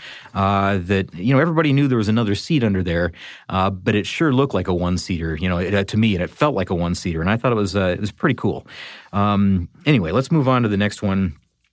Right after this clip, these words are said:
And, uh, and I'm not gonna mispronounce this. This is a, this is a model called the, the Carmel, and it's C A R M E L. It's caramel. It's not caramel like the, uh, like the candy. And I, I did look this up 'cause I was curious about this. So, uh, just for those of you that are curious, as, as I was,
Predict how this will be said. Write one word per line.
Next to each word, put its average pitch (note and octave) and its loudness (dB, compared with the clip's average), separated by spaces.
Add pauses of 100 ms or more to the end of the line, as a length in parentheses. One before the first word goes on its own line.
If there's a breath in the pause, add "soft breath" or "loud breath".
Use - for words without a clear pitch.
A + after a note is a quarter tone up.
(180)
And, F#2+ 0
uh, F#2+ 0
and G2+ 0
I'm A#2+ 2
not G3 2
gonna F#3+ 2
mispronounce B2+ 2
this. E2 -6
This B2+ 0
is A#2+ 2
a, A2+ 2
this B2+ 0
is A#2 0 (540 loud breath)
a A2 2
model D3+ 4
called B2+ 0
the, G2+ 2
the F#2+ -6
Carmel, B2+ 0 (160)
and G2 2
it's G2 -2
C D3+ 2
A C3+ 0
R A2+ 2
M A2 2
E G#2 2
L. D#2 -4
It's E2 -6
caramel. D3 0
It's G2 -2
not C3 0
caramel C3 2
like A#2+ 0
the, A2+ 2
uh, A2 2
like A2 -2
the A#2+ -10
candy. F#2+ 0 (200 loud breath)
And G#2 0
I, G#2 2
I A2 0
did D#3 0
look G3 0
this D#3 0
up G#2+ 0
'cause G2 -2
I G#2+ 0
was G#2 0
curious G2 -2
about F2 -6
this. D#2+ -8
So, F#2+ -2 (360 loud breath)
uh, F2+ -2
just C3 0
for E3+ 0
those E3 4
of C#3 0
you D3+ 4
that D3 2
are D3 2
curious, G#2+ 2
as, G#2+ 2
as G#2+ 0
I G#2+ 2
was, F2 -2